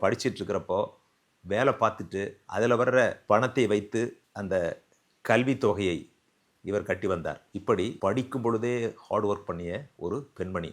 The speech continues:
இதிலிருந்து நம்ம எல்லாமே தெரிஞ்சுக்க வேண்டிய விஷயம், நம்முடைய இளைஞர்கள், மாணவர்கள் எல்லாமே படிக்கிறப்ப கடினமாக உழைத்து படித்தால்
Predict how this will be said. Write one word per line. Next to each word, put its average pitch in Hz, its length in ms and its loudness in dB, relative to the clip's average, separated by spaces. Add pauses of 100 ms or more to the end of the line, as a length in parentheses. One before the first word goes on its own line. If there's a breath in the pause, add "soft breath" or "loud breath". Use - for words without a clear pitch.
இதிலிருந்து 117 360 0
நம்ம 104 180 -2
எல்லாமே 120 280 0
தெரிஞ்சுக்க 104 340 -4
வேண்டிய 90 240 -4
விஷயம், 87 280 -6
நம்முடைய 82 420 -6
இளைஞர்கள், 90 560 -4 (180)
மாணவர்கள் 90 540 -2 (800)
எல்லாமே 95 340 -4 (280)
படிக்கிறப்ப 107 560 -2
கடினமாக 135 560 2
உழைத்து 104 320 0
படித்தால் 98 420 -4